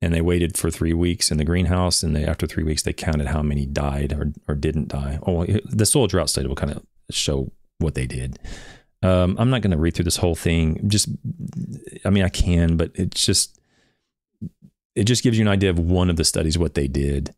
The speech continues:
The relative survival of different grasses when exposed to soil drought was tested by permitting the soil to dry slowly and exposing the samples to air temperatures of thirty-five degrees C for four hours daily until the moisture of the soil had reached five percent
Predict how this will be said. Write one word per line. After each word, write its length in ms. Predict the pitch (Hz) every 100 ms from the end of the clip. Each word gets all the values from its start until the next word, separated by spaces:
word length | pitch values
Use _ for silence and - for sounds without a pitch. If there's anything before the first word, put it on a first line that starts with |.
| _ _ _ -
The 100 | 120
relative 340 | 135 131 123
survival 500 | 113 98 95 98 95
of 100 | 82
different 340 | 92 87 92
grasses 420 | 76 85 85 90 87
when 100 | 80
exposed 380 | - 90 78
to 80 | -
soil 260 | - 90 85
drought 300 | 90 82 80
was 120 | -
tested 320 | - 90 -
by 100 | 90
permitting 320 | - 90 92
the 60 | 87
soil 240 | - 92 85
to 100 | 80
dry 240 | 87 78
slowly 560 | 76 - 95 98 90 80
and 80 |
exposing 400 | 76 - 87 82
the 40 | 80
samples 360 | - 82 87
to 160 | - -
air 160 | 90 87
temperatures 440 | - 73 - 85
of 80 | 78
thirty-five 460 | 82 78 76 80
degrees 320 | 76 82 71 -
C 240 | 85 73
for 220 | 73 76
four 340 | - - 82 69
hours 300 | 73 73 -
daily 280 | 76 78
until 180 | 76 -
the 60 | 76
moisture 360 | 73 78 -
of 80 | -
the 60 | -
soil 280 | - 80 76
had 160 | 82
reached 260 | 78 73 -
five 360 | - 76 71
percent 520 | - 73 - 67 -